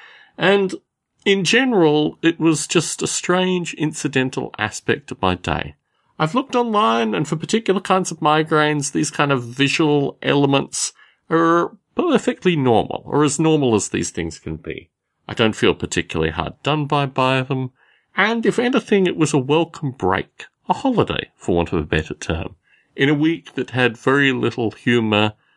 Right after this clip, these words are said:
very little subtlety, and really was indicative of things that probably need to change in the future, but just are there now.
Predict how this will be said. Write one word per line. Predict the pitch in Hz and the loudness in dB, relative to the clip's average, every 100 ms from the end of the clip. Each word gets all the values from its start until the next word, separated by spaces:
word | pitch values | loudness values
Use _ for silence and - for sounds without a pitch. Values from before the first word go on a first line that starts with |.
| _ - | _ -10
very | 98 117 127 120 | 0 2 2 2
little | 113 107 - 104 98 95 _ _ _ _ - | 2 0 2 2 2 0 _ _ _ _ -10
subtlety, | - 170 - 156 135 - 117 110 107 - _ _ _ - | -2 0 2 0 0 0 2 4 2 -4 _ _ _ -6
and | 117 123 135 131 | -2 0 0 0
really | 139 160 151 147 143 139 139 _ _ _ - | 2 2 2 2 2 0 -4 _ _ _ -2
was | 151 147 | 0 2
indicative | 156 165 151 160 - 127 110 | 0 0 -2 -2 0 0 0
of | 98 | -4
things | - 107 107 - | 0 0 0 -6
that | - | -10
probably | - 110 101 95 | -2 0 0 0
need | 85 87 87 | 0 0 -4
to | - | -8
change | - 85 80 - | -4 -2 -2 -4
in | |
the | 78 | -10
future, | - - 113 - 104 90 _ _ _ _ | -6 -4 -4 0 -2 -2 _ _ _ _
but | 127 | -4
just | - 147 - - | 0 0 -2 -2
are | 110 113 101 | 2 2 2
there | 90 87 | 2 2
now. | 82 78 71 - | 0 -2 -4 -6